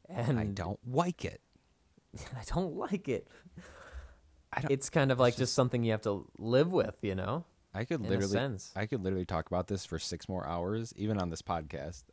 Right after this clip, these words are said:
Speaker 2: I don't think people would care enough, but I,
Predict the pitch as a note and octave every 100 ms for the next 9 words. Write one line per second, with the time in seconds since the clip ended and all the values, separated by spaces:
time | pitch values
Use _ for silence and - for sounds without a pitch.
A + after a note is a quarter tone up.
0 | - G2+ F2+ G2 F2 F#2 F2 E2 - F#2+
1 | G#2+ A#2 B2+ _ _ _ _ _ _ _
2 | E2 - A2+